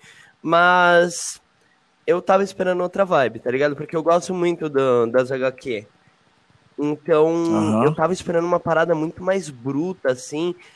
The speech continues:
Speaker 1: E ela tem um ponto dark, assim, porque você vai começar a assistir, você vai falar, "Mano, que porra é essa? Que que é isso que eu tô vendo?" Você lembra de Ginny é um gênio, Sabrina, a feiticeira?
Speaker 2: Eu lembro.
Speaker 1: O começo é exatamente baseado nessa série. Você vai olhar e vai falar, "Mano, por que isso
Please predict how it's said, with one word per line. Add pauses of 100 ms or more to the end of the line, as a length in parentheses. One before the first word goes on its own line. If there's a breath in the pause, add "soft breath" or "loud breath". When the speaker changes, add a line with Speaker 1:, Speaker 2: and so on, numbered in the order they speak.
(180 loud breath)
Speaker 1:
E
ela
tem
um
ponto
dark,
assim,
porque
você
vai
começar
a
assistir,
você
vai
falar,
"Mano,
que
porra
é
essa? (480 loud breath)
Que
que
é
isso
que
eu
tô
vendo?" (200 soft breath)
Você
lembra
de
Ginny
é
um
gênio,
Sabrina,
a
feiticeira?
Speaker 2:
Eu
lembro.
Speaker 1:
O
começo
é
exatamente
baseado
nessa
série.
Você
vai
olhar
e
vai
falar,
"Mano,
por
que
isso